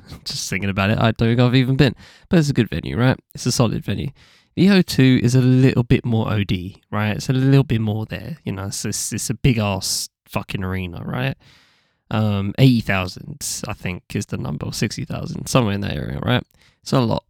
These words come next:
It's a lot of, it's a lot of seats and a lot of, um, people standing, et cetera, et cetera, right? It's a big, a lot of people there. I've been to a couple of arena shows, and I don't know, man. I just, I, I've, I feel like smaller venues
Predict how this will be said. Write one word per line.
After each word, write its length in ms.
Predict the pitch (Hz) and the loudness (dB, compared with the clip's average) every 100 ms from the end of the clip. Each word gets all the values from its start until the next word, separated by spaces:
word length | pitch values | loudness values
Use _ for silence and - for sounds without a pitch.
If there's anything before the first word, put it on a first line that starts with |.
| - | 0
It's 80 | 147 | 2
a 60 | |
lot 260 | 143 147 - | 4 2 0
of, 200 | 127 - | -4 -2
it's 160 | 127 147 | 0 2
a 20 | |
lot 160 | 135 80 | 2 2
of 80 | |
seats 400 | - - - - | 0 -4 -4 -6
and 140 | 113 117 | -4 0
a 40 | |
lot 120 | 120 | 0
of, 160 | 117 120 | 0 0
um, 240 | 117 113 | -2 0
people 560 | 113 147 131 135 135 127 | 2 2 4 2 4 2
standing, 580 | - 127 127 120 117 117 | 0 0 2 2 0 -2
et 80 | - | -4
cetera, 320 | 107 - 104 | -6 -6 -10
et 60 | |
cetera, 260 | - 98 - | -10 -12 -8
right? 120 | 98 | -6
It's 120 | - | -6
a 40 | - | -8
big, 680 | - 131 120 - - - - | 2 4 4 0 -14 -16 -10
a 60 | - | -2
lot 100 | 117 | 0
of 80 | 107 | 0
people 300 | 107 - - | -4 -4 -6
there. 180 | 71 - _ _ _ _ _ _ _ _ _ _ - _ _ _ _ _ _ | -6 -10 _ _ _ _ _ _ _ _ _ _ -20 _ _ _ _ _ _
I've 180 | 175 180 | -4 2
been 140 | 175 170 | 2 4
to 100 | 156 | 4
a 40 | |
couple 280 | 156 151 147 | 4 2 4
of 80 | 127 | 4
arena 260 | 120 120 | 4 4
shows, 720 | 127 - 120 120 120 123 - - - | 2 4 4 4 2 0 -2 -10 -4
and 840 | 135 127 117 117 117 113 - - _ | 0 2 2 2 0 -2 -6 -14 _
I 60 | 156 | 0
don't 160 | 202 | 2
know, 140 | 262 269 | 2 4
man. 340 | 208 185 185 - | 6 6 4 2
I 60 | |
just, 360 | 170 175 - - _ _ | -2 -2 -4 -8 _ _
I, 180 | 143 151 - | 4 4 4
I've, 360 | 147 151 _ - | 0 0 _ -2
I 120 | 143 | 0
feel 640 | 135 - 147 151 156 147 - | 0 2 4 6 6 4 2
like 600 | 131 131 131 120 - - - | 0 4 2 0 -6 -10 -6
smaller 760 | - - 131 135 139 139 135 | -4 0 4 4 6 6 4
venues 720 | 123 123 127 120 123 123 120 | 4 2 4 4 4 2 -2